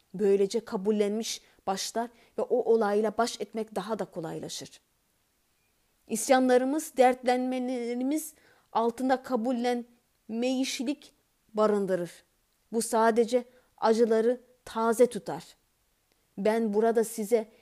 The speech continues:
her şeyi kabullenip oturun demiyorum. Ben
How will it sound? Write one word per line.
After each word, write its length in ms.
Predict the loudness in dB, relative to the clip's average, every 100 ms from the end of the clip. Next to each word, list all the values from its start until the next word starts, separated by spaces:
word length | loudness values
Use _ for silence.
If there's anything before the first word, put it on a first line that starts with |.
| _
her 220 | 0 2
şeyi 280 | 2 0 -2
kabullenip 680 | -2 0 2 2 0 -4 -4
oturun 440 | -6 -4 -4 0
demiyorum. 540 | 2 2 -2 -4 -6 -14 _ _ _ _ _ _ -4
Ben 300 | -2 -2